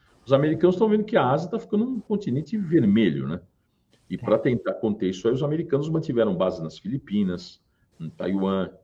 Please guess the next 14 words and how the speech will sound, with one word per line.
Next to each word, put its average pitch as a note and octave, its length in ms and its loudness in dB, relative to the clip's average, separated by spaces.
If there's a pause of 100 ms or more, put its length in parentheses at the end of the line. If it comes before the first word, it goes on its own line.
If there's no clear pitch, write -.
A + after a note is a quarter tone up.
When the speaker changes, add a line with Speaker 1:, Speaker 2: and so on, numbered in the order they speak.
Speaker 1:
Coreia E2+ 280 0
do D#2+ 100 -8
Sul, G2+ 360 -6
no F2 120 -6
Japão, F#2 540 -2
né? E2+ 100 -6
Fizeram F#2+ 320 0
alianças F#2 480 -2
com - 80 -6
esses - 220 -10
países D#2+ 420 -6
de D#2+ 220 -12
cooperação D#2 520 -8
militar. E2 540 -4